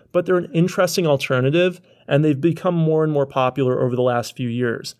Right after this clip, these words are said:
That said, they certainly have not displaced native apps. If you look at the top one hundred apps on the Apple App Store or on the Google Play Store,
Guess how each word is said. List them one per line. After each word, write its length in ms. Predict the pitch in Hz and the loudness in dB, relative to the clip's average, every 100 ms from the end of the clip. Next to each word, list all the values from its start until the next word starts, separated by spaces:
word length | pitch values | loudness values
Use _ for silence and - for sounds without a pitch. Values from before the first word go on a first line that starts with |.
| _ _ _ | _ _ _
That 240 | - 165 175 | 0 0 0
said, 400 | - 147 160 160 | 0 2 2 2
they 100 | 151 | 0
certainly 500 | - 160 175 180 170 | 2 0 0 0 2
have 180 | 156 127 | 0 2
not 320 | 131 131 131 | 2 0 -2
displaced 640 | 139 - - 135 123 - | -4 -4 -2 0 0 -2
native 280 | 120 117 110 | -4 -4 -2
apps. 420 | 110 - - - - _ - | -6 -8 -10 -10 -10 _ -8
If 120 | 120 | 0
you 80 | 160 | 2
look 160 | 180 | 2
at 60 | 196 | 0
the 80 | - | -4
top 420 | - - 143 156 | -4 0 0 2
one 100 | 160 | 0
hundred 280 | 147 131 123 | 2 0 0
apps 420 | 117 120 127 - | 0 0 -2 -6
on 120 | 127 | -6
the 120 | 123 | -6
Apple 320 | 117 120 120 | -4 -4 -4
App 220 | 120 120 120 | -2 0 0
Store 400 | - 147 139 139 | 2 2 2 2
or 220 | 156 196 | 0 2
on 120 | 180 | 2
the 80 | 147 | 0
Google 260 | 135 127 127 | 0 0 0
Play 240 | 139 123 | 0 -2
Store, 360 | - 127 113 | -2 -4 -6